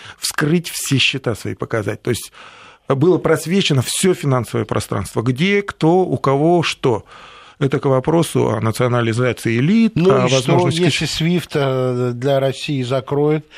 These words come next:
Speaker 2: мы
Speaker 1: Ну,
Speaker 2: что, за газ с золотом будем
Speaker 1: Почему?
Speaker 2: требовать?
Speaker 1: Через почту платёжки в своё время отправляли.
Speaker 2: Платёжки, как
Speaker 1: Конечно,
Speaker 2: было, да.
Speaker 1: конечно,
Speaker 2: Ну
Speaker 1: да.
Speaker 2: да.
Speaker 1: Есть механизмы.
Speaker 2: Чуть
Speaker 1: Просто это,
Speaker 2: помедленнее.
Speaker 1: да, не, вместо там двух, э, часов будет неделю идти платёжка.
Speaker 2: Мгм.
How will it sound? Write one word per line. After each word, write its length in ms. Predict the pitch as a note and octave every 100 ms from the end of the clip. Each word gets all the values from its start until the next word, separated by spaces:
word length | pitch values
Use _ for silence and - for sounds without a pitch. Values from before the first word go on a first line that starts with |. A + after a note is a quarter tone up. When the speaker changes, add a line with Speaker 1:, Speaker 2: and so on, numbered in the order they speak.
| - -
Speaker 2:
мы 80 | C#3
Speaker 1:
Ну, 40 |
Speaker 2:
что, 200 | C3 D3+
за 140 | C3 C#3+
газ 220 | C#3 C3
с 20 |
золотом 560 | B2+ C3+ A#3+ B3+ E3 B2
будем 140 | A2+
Speaker 1:
Почему? 260 | G#2+ G#2 C#3+
Speaker 2:
требовать? 220 | A2 G2+
Speaker 1:
Через 120 | F#2
почту 360 | - D#3+ - -
платёжки 560 | - C#3+ D3+ E3+ - C#3
в 40 |
своё 200 | - C#3
время 260 | C3+ C3+ B2
отправляли. 560 | A#2 B2 B2 C3 D#3 G3+
Speaker 2:
Платёжки, 200 | F3+ -
как 140 | - D3
Speaker 1:
Конечно, 360 | F3 - B2
Speaker 2:
было, 120 | F3+ E3
да. 160 | C3+
Speaker 1:
конечно, 440 | C#3 D#3+ - - C3
Speaker 2:
Ну 40 |
Speaker 1:
да. 140 | C#3 C#3
Speaker 2:
да. 40 | D3+
Speaker 1:
Есть 320 | B2+ G3 -
механизмы. 640 | D#3+ D3 C#3+ E3 F#3+ F3
Speaker 2:
Чуть 160 | D3 A3+ -
Speaker 1:
Просто 300 | D#3 C#3 -
это, 220 | A3+ A#3
Speaker 2:
помедленнее. 260 | A3 A3 G3+
Speaker 1:
да, 60 |
не, 180 | F#3 A3 G#3+
вместо 360 | F#3 G3 - F3+
там 380 | F#3+ F3+ F3
двух, 220 | D3+ G3+ D#3+
э, 420 | F3 F#3+ F#3 F#3
часов 360 | F3 F3+ B3 A#3
будет 200 | D#3 C3
неделю 440 | C3+ C3 F#3+ F#3+
идти 180 | F3 -
платёжка. 640 | D#3 E3 D3+ D#3+ C#3+ C3+ D3
Speaker 2:
Мгм. 140 | C3+